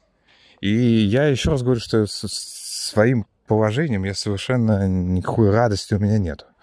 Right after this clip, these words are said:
Единственное, что никакой радости нету, это определённо точно. Есть некоторая растерянность, потому что я думал, что путём глобального мышления, путём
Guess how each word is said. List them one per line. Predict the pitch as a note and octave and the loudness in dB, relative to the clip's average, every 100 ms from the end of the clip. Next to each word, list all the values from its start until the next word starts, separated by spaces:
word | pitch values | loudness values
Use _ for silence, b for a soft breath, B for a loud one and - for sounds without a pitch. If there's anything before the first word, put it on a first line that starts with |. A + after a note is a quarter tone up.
| B B B B B B B B B B B B B B B B B B B B B B B B _ _ | B B B B B B B B B B B B B B B B B B B B B B B B _ _
Единственное, | E2+ E2+ D3+ - A#2 | -10 -6 -6 -2 -4
что | - A2+ G2 _ B B B B B B B _ _ B B - | -2 -4 -4 _ B B B B B B B _ _ B B 0
никакой | G#2+ B2+ C3 | 2 4 4
радости | A2 F#2 - F2+ | 4 2 -4 -2
нету, | F2+ B2+ B2+ - | 0 0 -4 -4
это | F#2 - F2+ - | -6 -4 -4 -6
определённо | - E2+ F2 E2 E2+ | -6 -4 -2 -2 -4
точно. | - A#2+ - F2 - | -6 -8 -8 -12 -10
Есть | F#2+ A2 - | -8 -8 -4
некоторая | G2+ - F#2+ F#2 | -4 -2 -2 0
растерянность, | F#2 - B2 G2+ E2 - | -2 -2 -2 -2 -4 -8
потому | - E2+ | -6 -6
что | D#2 - | -6 -8
я | E2+ D#2+ b b b b b b b | -6 -8 b b b b b b b
думал, | - E2 A#2+ A2+ E2+ D#2+ | -10 -2 0 0 -2 -6
что | - - G2 F#2 F2 D#2+ - | -10 -4 0 2 2 -2 -6
путём | - - G#2+ F#2+ - _ _ _ b b b b b _ | -6 -2 0 0 -2 _ _ _ b b b b b _
глобального | - F2 F#2 A2+ G#2+ G2 | -4 -2 0 0 0 0
мышления, | F#2+ - F#2 F2 E2 E2 D#2+ | -2 -4 -2 -2 -2 -4 -4
путём | F#2+ - G2+ G2+ G2 | -8 -4 0 2 0